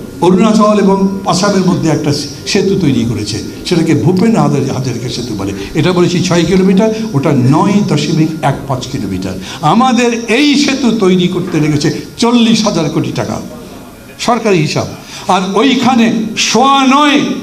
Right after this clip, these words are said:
কিলোমিটার একটা সেতু তৈরি করেছে এগারোশো ছিয়াশি কোটি টাকায়। কত, কত বললাম?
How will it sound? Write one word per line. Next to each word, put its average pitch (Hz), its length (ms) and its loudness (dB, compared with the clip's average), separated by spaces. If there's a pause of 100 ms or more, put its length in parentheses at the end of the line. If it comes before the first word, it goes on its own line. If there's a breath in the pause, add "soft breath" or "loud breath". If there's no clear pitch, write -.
(160)
কিলোমিটার 233 720 2
একটা 170 300 -2
সেতু 151 380 -2 (100)
তৈরি 147 220 2
করেছে 165 320 0 (340 loud breath)
এগারোশো 143 560 0 (120)
ছিয়াশি - 360 -2 (100)
কোটি 101 260 -10
টাকায়। - 240 -10 (1000)
কত, 165 200 0
কত 185 200 0
বললাম? 220 600 2